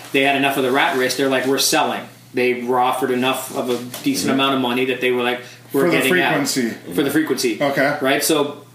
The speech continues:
Speaker 1: at the time, C T V Chum bought them because Chum had always been trying to find a second frequency. You're, any radio company's allowed two F Ms and two A Ms in any market.
Speaker 3: Okay.
Speaker 1: They only had one, ever.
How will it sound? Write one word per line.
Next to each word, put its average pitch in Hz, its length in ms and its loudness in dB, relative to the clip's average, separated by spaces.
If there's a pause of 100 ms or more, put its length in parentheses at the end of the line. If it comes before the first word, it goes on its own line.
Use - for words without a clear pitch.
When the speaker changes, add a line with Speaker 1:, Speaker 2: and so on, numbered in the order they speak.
(100)
Speaker 1:
at 139 140 0
the 151 80 -2
time, 160 340 2
C 160 200 2
T 156 200 0
V 139 200 0
Chum 151 400 0
bought 151 300 0
them 123 200 -2
because - 320 0
Chum 147 260 0
had 135 140 0
always 135 300 2
been 127 160 -2
trying 139 200 0
to 131 60 -2
find 127 420 -2 (560)
a 127 80 0
second 147 400 2
frequency. 131 440 0
You're, 139 200 2
any 208 320 0
radio 175 300 2
company's 151 320 0
allowed 139 220 2
two 170 200 2
F 143 140 2
Ms 139 200 2
and 123 120 0
two 151 180 2
A 131 80 4 (100)
Ms 123 120 -2
in 123 100 0
any 120 140 0
market. 147 340 0 (140)
Speaker 3:
Okay. 131 280 0
Speaker 1:
They 156 140 4
only 156 200 2
had 139 300 2
one, 127 360 0 (320)
ever. - 320 0